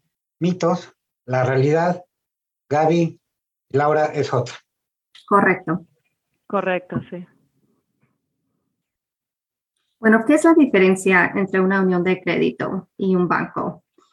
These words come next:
Speaker 2: Si yo soy una persona que estoy llegando a este país y, y, y no sé cuál es la diferencia, básicamente en una unión de crédito el enfoque es en los miembros,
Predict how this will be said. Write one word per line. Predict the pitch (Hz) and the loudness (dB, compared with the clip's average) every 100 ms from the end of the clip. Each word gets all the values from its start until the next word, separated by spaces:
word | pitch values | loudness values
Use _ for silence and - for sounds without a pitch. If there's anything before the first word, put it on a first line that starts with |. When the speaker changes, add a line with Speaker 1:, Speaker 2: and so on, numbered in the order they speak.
| _ _ _ _ _ _ _ _ - | _ _ _ _ _ _ _ _ -18
Speaker 2:
Si | - - 240 | -14 -2 0
yo | 233 285 302 | 2 2 0
soy | 294 294 | 0 2
una | 277 277 | 2 0
persona | 220 214 220 | -4 -2 -4
que | 208 | -4
estoy | 202 | -2
llegando | 202 208 202 | -2 -2 -4
a | 202 | -6
este | 202 | -6
país | 190 170 165 165 170 - - _ _ _ _ _ _ _ | -4 -4 0 0 -2 -4 -20 _ _ _ _ _ _ _
y, | 220 202 190 190 185 190 180 180 180 180 180 - _ | 0 2 2 2 2 0 0 0 0 -2 -6 -12 _
y, | 202 | -4
y | |
no | 208 | -2
sé | 214 233 220 | 0 -2 -2
cuál | 220 | 0
es | 208 | 0
la | 202 | 2
diferencia, | 190 190 180 180 - 190 180 - | -2 -2 -2 -4 -4 -4 -4 -2
básicamente | 240 294 269 214 202 202 208 196 202 220 _ _ _ _ _ | -2 -2 0 0 -2 -2 -2 0 -2 -8 _ _ _ _ _
en | 208 220 | 0 2
una | 277 | 4
unión | 277 240 | 6 4
de | 233 233 | 2 0
crédito | 202 202 214 226 220 214 - | 0 0 0 -2 -4 -4 -4
el | 196 | -2
enfoque | 190 185 208 214 | -2 -2 -4 -2
es | 220 | -2
en | 214 | -2
los | 196 180 | -2 -2
miembros, | 190 190 190 160 165 165 - | 0 0 0 0 -4 -6 -20